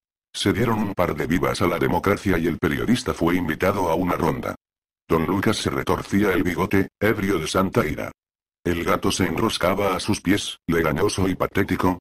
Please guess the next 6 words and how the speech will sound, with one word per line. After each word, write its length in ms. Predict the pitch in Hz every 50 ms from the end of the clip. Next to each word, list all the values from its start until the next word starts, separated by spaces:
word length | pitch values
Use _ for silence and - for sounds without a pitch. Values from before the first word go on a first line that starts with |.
| _ _
como 260 | - 90 85 82 76
queriendo 460 | - - 95 78 82 98 104 101 98
brindarle 500 | 76 80 87 85 82 - - 113 - 104
su 160 | 95 - 104 92
miserable 580 | 92 87 - - 82 76 87 101 104 98 95
consuelo. 520 | - 98 87 80 - 101 98 - - 101